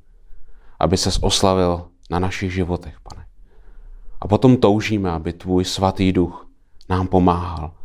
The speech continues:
protože nám zjevuješ, že bez tvé pomoci nemáme nic,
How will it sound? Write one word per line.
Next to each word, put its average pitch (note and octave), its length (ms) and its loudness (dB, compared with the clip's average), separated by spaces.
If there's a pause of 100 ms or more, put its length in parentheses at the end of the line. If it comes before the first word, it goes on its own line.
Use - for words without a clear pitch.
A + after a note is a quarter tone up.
(540)
protože F#2+ 340 -2
nám E2+ 200 6
zjevuješ, F#2 640 4
že E2+ 140 -4
bez E2 320 -4
tvé G2+ 300 0
pomoci F2+ 560 -6 (840)
nemáme A#2 360 2
nic, G2 480 -4